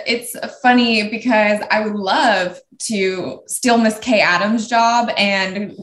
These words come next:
host Good Morning Football. But my issue with this is I have such a non-biased perspective of all of the teams, and I just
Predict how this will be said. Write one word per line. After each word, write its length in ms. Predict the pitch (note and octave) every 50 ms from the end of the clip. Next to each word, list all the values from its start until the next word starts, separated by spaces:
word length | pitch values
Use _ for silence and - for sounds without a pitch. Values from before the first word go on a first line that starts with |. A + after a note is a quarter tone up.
| -
host 340 | A3+ A#3+ A#3 G#3+ G#3+ G#3+ -
Good 120 | G#3+ G#3
Morning 320 | G#3+ G#3 G3+ F#3+ G#3 A#3 A3
Football. 540 | - C4+ - C#4+ D4 D4+ D#4 D#4 D#4 D4+ - - - - - - _ _ -
But 180 | B3+ C4 B3
my 160 | A#3+ A#3+ A#3
issue 420 | - - D4+ F4 - - E4+ D#4+ C4+
with 160 | A3 G#3+ -
this 280 | G3 F#3+ F#3+ G3 G3 G#3
is 120 | G#3+ G#3+ - - -
I 140 | A3+ B3+ D4+
have 260 | E4 F#4+ F#4 F#4 -
such 320 | - - B3+ A#3+ C4 -
a 260 | D4 C#4 B3+ B3+ A#3+
non-biased 1300 | A#3+ A3 F#3+ F#3 F#3+ F#3+ G3+ G#3 G#3+ G3+ G3 F#3 F3 F3 E3+ E3+ E3 E3 - - - - - - - - _ _
perspective 880 | - A#3 G#3 G#3 - - - - G#3 - - - - - - - - -
of 580 | - - - - A3 G#3 G3+ G3 G3 G3+ F#3+ G3+ - -
all 280 | - E3+ G3+ B3+ E4 D#4+
of 60 | B3
the 80 | A3+ G#3
teams, 460 | - - - A3 - - A3 A3 G#3+
and 120 | A3 G#3+
I 160 | G#3 G#3+ A3 G#3+
just 300 | A3 A3 - - -